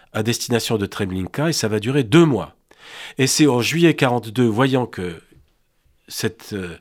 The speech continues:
situation s'aggravait, que les organisations qui allaient former ce qui allait devenir l'organisation juive de combat,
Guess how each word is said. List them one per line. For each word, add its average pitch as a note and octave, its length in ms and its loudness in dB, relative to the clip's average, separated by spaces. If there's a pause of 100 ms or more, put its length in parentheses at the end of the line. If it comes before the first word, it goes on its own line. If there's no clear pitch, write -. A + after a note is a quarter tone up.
(320)
situation B2 540 -2
s'aggravait, G#2 640 -2 (540)
que C#3+ 380 4
les A#2+ 300 0
organisations A#2+ 920 0 (120)
qui - 160 -6
allaient G2+ 160 -2
former C3+ 540 0 (840)
ce - 180 -2
qui A2 180 0
allait A#2+ 140 4
devenir A2+ 320 2
l'organisation A2 640 0
juive G#2 180 -4
de F#2+ 80 -4
combat, F#2 440 -4